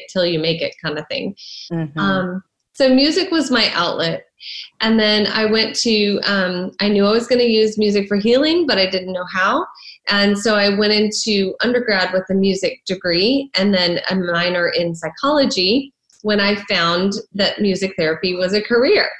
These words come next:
Speaker 1: And I thought, "Oh, that is what I'm meant to do. That is,
Speaker 2: Yes.
Speaker 1: that is my calling."
Speaker 2: Wow.
Speaker 1: Um, yeah. And so Naropa was the perfect mix. It was a spiritual counseling program called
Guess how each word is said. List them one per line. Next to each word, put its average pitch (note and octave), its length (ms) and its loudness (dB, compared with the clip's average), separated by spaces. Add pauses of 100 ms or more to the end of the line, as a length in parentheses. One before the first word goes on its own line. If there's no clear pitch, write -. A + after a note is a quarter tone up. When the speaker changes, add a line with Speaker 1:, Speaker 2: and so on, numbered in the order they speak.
Speaker 1:
And G3 120 0
I F#3 100 2
thought, F#3 220 0
"Oh, - 320 2
that E3+ 260 0
is F3 200 -6
what D#3+ 120 -4
I'm E3 180 -2
meant C3+ 200 -12
to E3+ 160 -12
do. E3 120 -6 (320)
That D#3 120 -4
is, F3 160 -2
Speaker 2:
Yes. C#3 600 -10 (100)
Speaker 1:
that E3+ 220 -2
is G3 160 -2
my A3+ 160 0
calling." D4+ 600 2 (600)
Speaker 2:
Wow. C3 440 0
Speaker 1:
Um, F#3 120 -6 (180)
yeah. A3+ 560 2
And A#3 200 2
so B3 420 0 (160)
Naropa A#3 680 4
was A3+ 180 2
the A#3+ 100 2
perfect A#3+ 380 2
mix. C4 380 0
It G3 200 2
was G#3 200 0
a G3+ 80 2
spiritual C4 920 2
counseling A3+ 680 0
program F3 600 0
called F#3 180 -2